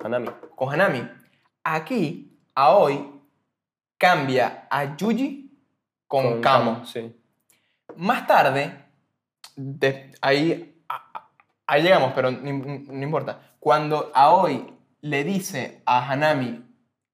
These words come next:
Speaker 2: cómo funciona su ritual, le dice, "Puedo intercambiarme con mi enemigo".
Speaker 1: Claro.
Speaker 2: O con alguien.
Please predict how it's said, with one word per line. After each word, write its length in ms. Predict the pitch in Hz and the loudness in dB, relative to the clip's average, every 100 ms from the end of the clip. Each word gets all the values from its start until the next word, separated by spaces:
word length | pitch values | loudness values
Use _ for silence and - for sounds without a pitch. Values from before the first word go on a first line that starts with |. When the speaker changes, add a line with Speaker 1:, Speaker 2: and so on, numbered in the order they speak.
| _ _ _ - | _ _ _ -4
Speaker 2:
cómo 280 | 151 165 | -2 0
funciona 680 | 180 180 160 190 135 104 - _ | -2 -6 -2 -2 -2 -4 -10 _
su 420 | - - - 139 | -20 -20 -12 -6
ritual, 500 | 135 135 185 143 - | -6 2 4 4 0
le 80 | 135 | -2
dice, 260 | 143 139 127 | -2 -2 -8
"Puedo 280 | - 160 196 | -4 -2 0
intercambiarme 880 | 196 175 151 147 151 180 208 233 233 | 0 0 -2 -2 0 0 2 -2 -6
con 180 | 135 127 | -6 -4
mi 80 | |
enemigo". 500 | 127 123 131 123 - - | -6 -4 -4 -6 -10 -4
Speaker 1:
Claro. 540 | 123 123 117 113 117 - | 0 2 0 -4 -12 4
Speaker 2:
O 300 | 156 196 196 | 6 6 4
con 160 | 147 | 4
alguien. 440 | 143 127 120 107 | 4 2 -2 -10